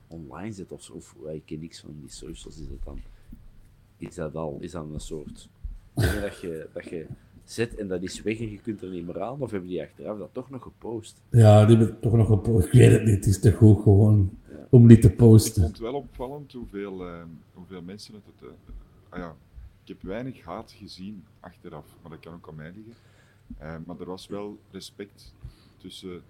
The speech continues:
Speaker 3: de mensen van Genk en Union.
Speaker 2: Mhm.
Speaker 3: En Antwe-, ah, het, het werd
Speaker 1: Ja.
Speaker 3: wel gegund en iedereen had wel gewoon zoiets van, ja, dit moment, dat is wel bestuur voor ons, maar het is wel schoon dat dat even omgekeerd kunnen zijn.
Speaker 1: Ja, ik vond
Speaker 3: Vond ik,
Speaker 1: dat
Speaker 3: vond ik aangenaam.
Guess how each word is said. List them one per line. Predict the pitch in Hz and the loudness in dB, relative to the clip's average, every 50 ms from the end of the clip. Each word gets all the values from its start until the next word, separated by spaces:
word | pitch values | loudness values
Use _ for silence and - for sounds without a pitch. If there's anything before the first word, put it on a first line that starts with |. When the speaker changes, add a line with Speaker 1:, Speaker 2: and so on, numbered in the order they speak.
| _ _ | _ _
Speaker 3:
de | - 82 | -20 -20
mensen | 87 90 - - 82 | -18 -18 -20 -20 -20
van | 85 80 78 | -20 -20 -20
Genk | 82 82 90 95 - - _ _ _ _ | -20 -20 -20 -20 -20 -20 _ _ _ _
en | - 85 85 82 - _ | -20 -20 -20 -20 -20 _
Union. | 80 82 80 73 76 80 82 95 101 _ _ | -20 -20 -20 -18 -18 -20 -20 -20 -20 _ _
Speaker 2:
Mhm. | - - - 120 117 127 123 - - _ _ _ _ | -10 -4 0 2 2 2 0 -4 -10 _ _ _ _
Speaker 3:
En | 85 85 | -16 -16
Antwe-, | 82 85 90 87 - - | -14 -14 -14 -14 -14 -14
ah, | - 107 | -14 -14
het, | 107 - - 101 - - - | -14 -16 -18 -20 -20 -20 -20
het | - - - | -12 -10 -8
werd | 95 87 | -8 -8
Speaker 1:
Ja. | - 78 | -8 -8
Speaker 3:
wel | 76 76 76 71 65 71 | -8 -8 -8 -10 -12 -14
gegund | - - 101 104 - | -16 -14 -14 -14 -14
en | - 87 | -14 -14
iedereen | 95 98 101 98 90 | -14 -14 -14 -16 -16
had | 92 90 - | -16 -16 -16
wel | 87 87 90 | -14 -14 -14
gewoon | 101 95 95 98 101 | -16 -16 -18 -18 -18
zoiets | 90 95 98 95 - | -18 -18 -20 -20 -20
van, | 85 80 | -20 -18
ja, | 78 78 76 _ _ _ _ | -18 -18 -20 _ _ _ _
dit | 78 92 90 _ | -20 -20 -20 _
moment, | 90 85 82 82 82 95 101 - - - - - _ - - - | -18 -18 -16 -16 -18 -18 -20 -20 -20 -20 -20 -20 _ -20 -20 -20
dat | - 82 87 | -18 -18 -18
is | 85 - - | -18 -18 -20
wel | - 82 82 76 - _ _ _ _ _ _ _ _ _ _ _ - | -20 -20 -20 -20 -20 _ _ _ _ _ _ _ _ _ _ _ -20
bestuur | - - - 95 95 - | -20 -20 -18 -18 -18 -18
voor | - 82 | -20 -20
ons, | 78 85 98 98 - | -20 -20 -20 -20 -20
maar | - - _ | -20 -20 _
het | - - | -20 -20
is | - | -20
wel | - 82 85 85 | -20 -20 -20 -20
schoon | - - - 82 87 | -20 -20 -18 -16 -16
dat | 92 85 - | -18 -18 -20
dat | - - - 76 | -20 -20 -20 -20
even | 80 80 - 73 | -20 -20 -20 -20
omgekeerd | 80 85 82 - - - 82 - - - - | -20 -12 -8 -8 -6 -6 -8 -12 -14 -16 -18
kunnen | 73 73 71 | -20 -20 -20
zijn. | - 71 69 69 - 85 82 | -20 -20 -20 -20 -14 -12 -12
Speaker 1:
Ja, | 78 73 67 | -10 -12 -12
ik | 65 62 _ _ _ | -14 -18 _ _ _
vond | _ - | _ -16
Speaker 3:
Vond | 80 95 98 92 | -14 -12 -12 -12
ik, | 90 87 | -12 -14
Speaker 1:
dat | 85 87 - - - _ _ _ | -14 -16 -18 -20 -20 _ _ _
Speaker 3:
vond | _ - 95 95 101 | _ -20 -20 -20 -20
ik | 98 - - | -20 -20 -20
aangenaam. | 90 95 92 87 80 76 69 | -18 -18 -18 -20 -18 -18 -18